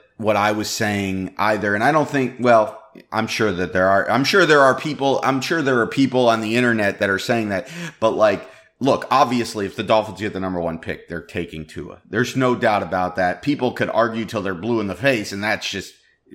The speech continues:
it, it doesn't matter. If we get the number one pick, they're, they're taking Tua. The question is, if they don't get the number one pick,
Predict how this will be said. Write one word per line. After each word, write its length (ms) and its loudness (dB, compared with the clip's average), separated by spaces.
it, 280 -8
it 320 -12
doesn't 340 0
matter. 440 -4
If 120 -8
we 80 2
get 160 0
the 60 -2
number 200 0
one 220 -4
pick, 320 -6
they're, 260 -8
they're 160 -8
taking 420 -8
Tua. 300 -10
The 80 -12
question 540 0
is, 320 -6
if 160 -4
they 140 -4
don't 400 0
get 160 -2
the 60 -6
number 260 -4
one 260 -6
pick, 340 -10